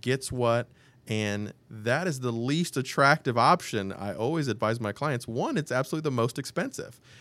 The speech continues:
The trials, trials, I mean, it, like here in Jackson County, just here in Kansas City,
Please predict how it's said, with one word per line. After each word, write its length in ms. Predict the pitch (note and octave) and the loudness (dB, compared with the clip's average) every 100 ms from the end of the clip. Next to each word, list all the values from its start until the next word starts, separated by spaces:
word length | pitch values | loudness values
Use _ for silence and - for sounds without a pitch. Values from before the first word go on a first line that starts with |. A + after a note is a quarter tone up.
| - - | -16 -6
The 100 | A2+ | -4
trials, 600 | - C3+ E3+ G#3 A3 - | 2 4 6 2 -2 -6
trials, 500 | - C#3+ F3+ F#3 - | -2 0 0 -2 -4
I 60 | |
mean, 160 | B2 B2 | -2 -2
it, 300 | A#2+ - A2 | -4 -6 -8
like 160 | G#2+ A2 | -6 -6
here 260 | - D#3+ C#3 | -4 -4 -2
in 140 | A#2+ | -2
Jackson 300 | A#2 A#2 A#2+ | 2 2 2
County, 280 | A#2 A#2 F#2 | -2 0 0
just 160 | F#2 - | -4 -2
here 100 | G#2+ | -4
in 60 | |
Kansas 280 | A#2 G#2 F#2+ | -2 -4 -6
City, 260 | - - | -10 -10